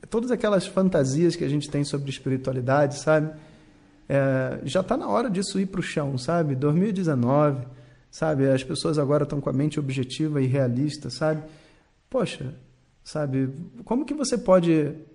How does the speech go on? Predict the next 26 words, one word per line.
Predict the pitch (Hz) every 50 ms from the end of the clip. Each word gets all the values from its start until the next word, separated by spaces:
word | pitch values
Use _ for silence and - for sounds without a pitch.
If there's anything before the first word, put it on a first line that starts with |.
| _ _ -
dizer, | 143 147 147 139 151 170 175 170
por | 160 151
exemplo, | 143 135 123 135 160 175 170 160 - 135 120 120 120 123 - - - - _ _ _
que | - 156 143 135 127 123 123
dinheiro, | 123 123 151 170 165 156 151 151 147 143 147 143 - - - - - - _ _ _
sexo, | - - - - 165 151 143 139 - - - - 139 131 135 131 - - - _ _ _ _ _ _ _ _ _ _ _ -
e | 143
todas | - - 202 208 220 202 185
as | 185 175 - -
coisas | - - - 175 175 175 165 156 147 147
que | - -
as | 156 -
pessoas | - - 143 - - 160 160 151 139
vão | 131 135 143 147 139
atrás | 131 135 139 139 143 156 165 160 - - - - - - _ _ _ _ _ _ _ _ _ _
sejam | - - - 156 147 156 151
coisas | 147 - 156 147 151 143 -
profanas. | - - 160 143 - - 151 135 120 120 123 - - - - - _ _ _ _ _ _ _ _ _ _ _ _ _ _ _ _ _ _ _ _ _ _ _ _ _ _ _ _ _ _ _ -
Como | - 208 233 262 294
que | 269 -
pode, | 208 - 214 226 196 202
você | 196 185 180 185 -
pode | - 208 196 185
conceber | - - 214 214 214 - 180 160 156 170 190
que | 175 - 208
existe | 185 160 143 143 160 214 220 - - - - 143 127 127 135 -